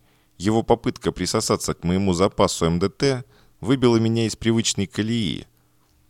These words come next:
Я потерял почти все и возмутился тому, что кто-то может так легко отнять у меня то, что осталось.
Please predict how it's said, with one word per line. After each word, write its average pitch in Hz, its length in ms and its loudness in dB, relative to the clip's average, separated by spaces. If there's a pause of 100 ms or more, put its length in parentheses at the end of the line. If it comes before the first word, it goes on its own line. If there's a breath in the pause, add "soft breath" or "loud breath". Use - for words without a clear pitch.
(160)
Я 107 140 2
потерял 135 400 2
почти - 400 -2
все 73 460 2 (400)
и - 80 -6
возмутился 123 640 2
тому, 131 380 2
что - 220 0
кто-то 143 440 0
может 95 320 2
так 107 200 0
легко 107 260 0
отнять 113 300 0
у 92 40 0
меня 98 180 2
то, - 240 0
что - 240 2
осталось. - 760 -2